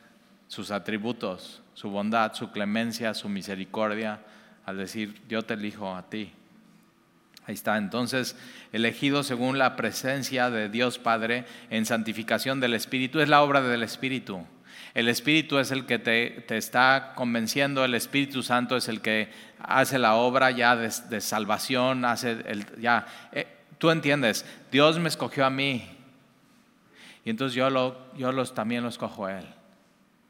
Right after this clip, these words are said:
Pero es primero Él a ti. Y, y Juan capítulo uno, "Mas a todos los que le recibieron a Jesús", sí,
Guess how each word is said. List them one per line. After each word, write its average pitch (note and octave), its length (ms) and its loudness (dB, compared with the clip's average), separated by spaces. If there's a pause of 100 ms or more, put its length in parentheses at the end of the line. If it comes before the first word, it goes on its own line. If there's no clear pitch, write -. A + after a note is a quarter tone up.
(360)
Pero A#2 200 2
es B2+ 100 2
primero C#3+ 480 4
Él C#3 140 6
a B2+ 140 4
ti. C#3+ 340 -2 (440)
Y, A#2 220 0 (260)
y A2 200 -2
Juan C3+ 320 0
capítulo B2 440 0
uno, B2 260 0
"Mas A2 220 2
a A2+ 140 0
todos C#3 300 2
los A#2+ 160 -2
que A#2+ 120 -4
le A2 160 0
recibieron A2+ 840 0
a F#2 60 -4
Jesús", C3 420 -8
sí, C#3 220 2